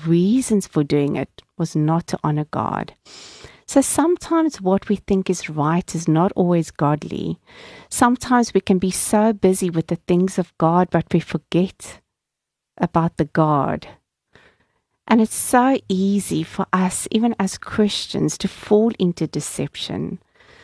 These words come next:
But we need to be aware of our motives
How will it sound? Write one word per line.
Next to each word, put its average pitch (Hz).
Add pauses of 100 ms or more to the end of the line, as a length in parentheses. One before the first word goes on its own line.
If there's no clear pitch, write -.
(260)
But -
we 247
need 226
to 311
be 180
aware 156
of 160
our 160
motives 160